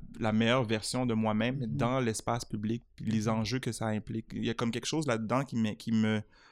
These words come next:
Speaker 1: dans tout ce qu'on s'est dit, je, c'est un des, euh, des takeaways, donc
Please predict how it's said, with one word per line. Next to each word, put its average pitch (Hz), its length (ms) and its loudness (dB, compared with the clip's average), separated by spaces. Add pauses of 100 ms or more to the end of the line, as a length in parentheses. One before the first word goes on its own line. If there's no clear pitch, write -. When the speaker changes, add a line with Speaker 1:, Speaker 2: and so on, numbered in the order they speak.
(300)
Speaker 1:
dans 107 80 0
tout - 100 -4
ce - 80 -2
qu'on 120 140 0
s'est 110 180 -2
dit, 110 420 -2
je, 123 120 -6
c'est - 320 -4
un 131 160 4
des, 113 360 2
euh, 107 220 0
des 107 140 -4
takeaways, 113 480 0
donc 110 160 0